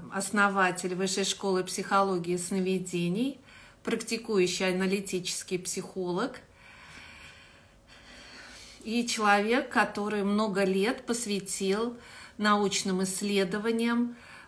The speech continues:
э, сновидений. То есть я уже очень много лет исследую сновидения,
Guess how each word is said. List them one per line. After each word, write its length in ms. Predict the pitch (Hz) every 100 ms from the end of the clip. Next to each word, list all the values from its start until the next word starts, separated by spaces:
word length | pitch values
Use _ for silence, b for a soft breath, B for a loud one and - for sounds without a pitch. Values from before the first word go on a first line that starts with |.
| - -
э, 200 | 180 185
сновидений. 880 | - 208 202 190 170 165 170 - - - - - - - - - - - - - -
То 60 |
есть 180 | 196 190
я 120 | 226 226
уже 240 | 220 220
очень 440 | 220 240 233 -
много 360 | 196 202 190 196
лет 340 | 202 214 214 -
исследую 680 | 202 - 214 214 190 180 180
сновидения, 1000 | - 202 190 185 175 170 170 190 254